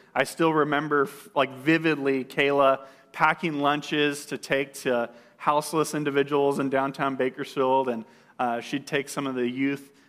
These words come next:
with her, and just seeing how their love for people has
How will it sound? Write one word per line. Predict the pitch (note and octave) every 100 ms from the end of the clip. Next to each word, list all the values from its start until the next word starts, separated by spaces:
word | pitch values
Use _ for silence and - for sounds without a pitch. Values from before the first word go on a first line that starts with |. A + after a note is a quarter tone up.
| _ -
with | C3+ D3+ D3+
her, | C#3+ C3+ C3+ C3+
and | B2+ A2+ A2+
just | C#3+ -
seeing | - F3+ E3
how | C#3 C3+ C3+ C3+
their | C3 C#3 D3
love | D3+ C#3 C#3+
for | D3 C3+
people | C#3 C3 D3 D#3 D#3 - _ _
has | - C3 C3 B2+ B2 -